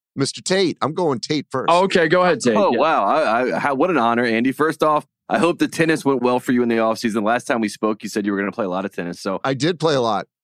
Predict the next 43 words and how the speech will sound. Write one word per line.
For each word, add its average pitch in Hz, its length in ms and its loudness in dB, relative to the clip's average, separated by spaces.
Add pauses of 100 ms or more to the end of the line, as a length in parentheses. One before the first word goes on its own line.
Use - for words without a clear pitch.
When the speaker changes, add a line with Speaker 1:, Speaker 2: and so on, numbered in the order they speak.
Speaker 3:
I, 147 200 2
I 135 60 0
kept 165 320 -2
up 156 200 2
on 143 80 2
Instagram. 123 480 0
It - 20 0
looked 123 160 -2
like 113 140 -2
you 113 80 -2
were 104 80 0
killing 90 280 -4
it. 78 140 -8
So 98 220 -4
first 156 280 -4
and 123 120 -8
foremost, 104 360 -2
shout 123 160 -2
out 117 140 -2
to 117 80 -4
you. 113 80 0
I 139 140 0
call 180 200 2
you 165 140 0
the 135 120 0
Marty 135 340 2
Fish 135 320 0
of 113 100 -2
college 110 320 0
basketball. 107 680 -2 (100)
And 139 160 0
then, 165 220 0
you 147 180 -2
know, 143 160 2
moving 156 320 2
on 139 160 0
from 117 160 0
there, 123 140 2
you 120 80 2
talk 143 140 0
about 127 180 0
the 120 60 2
excitement. 113 560 -2